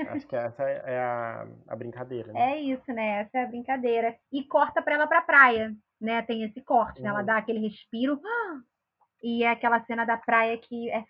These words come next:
Speaker 2: foda, aquela, aquela cena também, né, Vicky? Que é depois
Speaker 1: Uhum.
Speaker 2: que ela é expulsa do, do apartamento do Biagio.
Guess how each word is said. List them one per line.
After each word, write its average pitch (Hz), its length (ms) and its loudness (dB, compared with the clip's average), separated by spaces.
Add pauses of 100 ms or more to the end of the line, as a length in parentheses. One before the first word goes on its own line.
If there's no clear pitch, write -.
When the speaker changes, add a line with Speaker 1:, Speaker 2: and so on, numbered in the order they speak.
(140)
Speaker 2:
foda, 190 240 -4
aquela, 185 300 -8
aquela 185 440 -8
cena 185 240 -8
também, 180 220 -6
né, 180 100 -8
Vicky? 180 420 -10 (1000)
Que 190 300 -4
é 185 200 -4 (200)
depois 190 340 -4
Speaker 1:
Uhum. - 60 -14
Speaker 2:
que - 40 -2
ela 202 120 -2
é - 20 -4
expulsa 202 500 -12
do, 185 180 -8
do 180 280 -20
apartamento 190 540 -6
do 185 100 -14
Biagio. 185 580 0